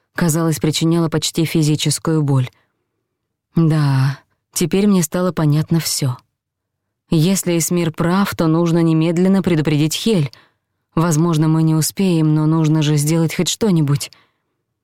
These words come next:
Вспомнилась задорная Альгиса в обнимку с любимым медведем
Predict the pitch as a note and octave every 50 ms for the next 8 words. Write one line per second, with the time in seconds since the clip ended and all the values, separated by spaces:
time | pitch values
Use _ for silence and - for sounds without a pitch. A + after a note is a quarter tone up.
0 | _ _ _ _ _ _ _ _ - - - - F3+ E3+ E3 E3 E3 E3 D#3 C#3+
1 | D#3+ D#3+ D3+ E3 E3+ E3 D#3+ D#3+ D#3 E3 - F3 E3 D#3+ D#3 D3+ F3 G#3 G#3 F3+
2 | - - E3+ D3+ D3+ D3 C#3+ D#3 F3 F3+ E3+ D#3 - D#3+ D3 - E3 D#3+ D3+ E3
3 | E3 D#3+ D#3 D#3 D#3 D#3+ D3+ C#3+ D#3 F3 G#3 G#3+ F#3 D#3 E3 D#3+ D#3